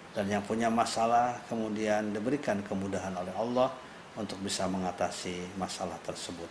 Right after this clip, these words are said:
Amin ya rabbal alamin. Insyaallah kita ketemu lagi pada hari Ahad yang akan datang, dan saya ingin sampaikan juga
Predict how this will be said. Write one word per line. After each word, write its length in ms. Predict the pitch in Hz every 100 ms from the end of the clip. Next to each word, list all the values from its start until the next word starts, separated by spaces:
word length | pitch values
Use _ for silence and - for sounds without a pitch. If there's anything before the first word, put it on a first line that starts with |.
| -
Amin 320 | - 98 95 90 - - -
ya 160 | 92
rabbal 240 | 87 87 85
alamin. 400 | 87 87 87 90 - - - - - -
Insyaallah 400 | - 98 104 117
kita 240 | 95 101
ketemu 320 | - - 95 92
lagi 320 | 87 90 98
pada 480 | 92 87 90 85 80 - - - -
hari 160 | - 101
Ahad 240 | 92 92
yang 160 | 90 90 -
akan 120 | 90
datang, 380 | 90 87 117 143 165 185 - - - - - - - -
dan 560 | 101 101 98 98 95
saya 240 | 92 98 98
ingin 320 | - 107 104
sampaikan 560 | - 92 101 95 95
juga 320 | 92 95 117